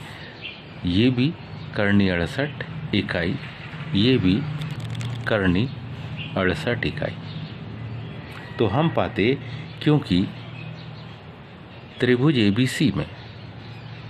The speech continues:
त्रिभुज एबीसी में क्या पाया तुमने? एबी की माप, एबी की जो माप आई थी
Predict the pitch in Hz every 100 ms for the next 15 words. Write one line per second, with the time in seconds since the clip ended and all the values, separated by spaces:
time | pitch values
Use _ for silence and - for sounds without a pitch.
0 | - 98 104 101 104 104 98 113 104 101
1 | 117 117 127 131 131 139 151 170 - -
2 | - 127 139 139 139 104 78 76 - -
3 | - - - 120 143 165 170 127 92 82
4 | 78 80 80 - 151